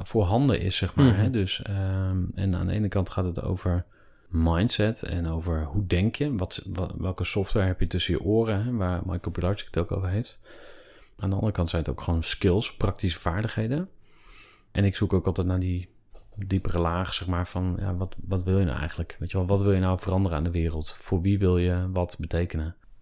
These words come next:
Speaker 1: Ja, kijk, voor mijn vader, want dat was jouw, eh, vraag, of mijn familie dan even wat breder getrokken.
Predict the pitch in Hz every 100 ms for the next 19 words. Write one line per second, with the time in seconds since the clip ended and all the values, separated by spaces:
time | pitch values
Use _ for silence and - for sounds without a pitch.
0 | - - - - - - - 78 - 95
1 | - 90 - 104 92 98 92 - 101 107
2 | 120 90 98 98 90 - 82 90 85 85
3 | 82 85 - 90 90 - 90 - 90 90
4 | 90 101 101 101 95 87 90 87 92 -
5 | 85 85 85 98 - - 78 - -